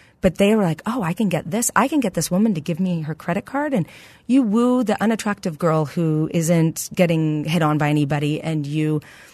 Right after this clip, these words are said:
start to date them, and you give them a sob story, and they're giving you money. And then you move to the next one. And then the next one, they behave like addicts.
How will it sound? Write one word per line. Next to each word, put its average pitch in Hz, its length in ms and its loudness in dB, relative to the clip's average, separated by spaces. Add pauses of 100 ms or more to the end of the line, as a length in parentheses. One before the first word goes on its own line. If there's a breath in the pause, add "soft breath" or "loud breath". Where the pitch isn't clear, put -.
(220 loud breath)
start 170 320 2
to 175 80 4
date 165 260 2
them, 180 420 6
and 156 240 0
you 147 200 -4 (240)
give 170 100 0
them 180 120 2
a 175 40 2
sob 175 240 4
story, 214 260 0
and 208 120 2
they're 147 80 2
giving 165 320 0
you 175 100 2
money. 175 420 0 (400 soft breath)
And 175 160 2
then 170 100 2
you 175 60 4
move 185 140 2
to 185 100 -4
the 185 80 0
next 170 360 -2
one. - 320 -10 (100)
And 175 140 0
then 170 100 0
the 180 80 0
next 180 180 -2
one, 190 100 -6 (160)
they 180 80 -2
behave 165 340 0
like 156 200 0
addicts. - 500 -6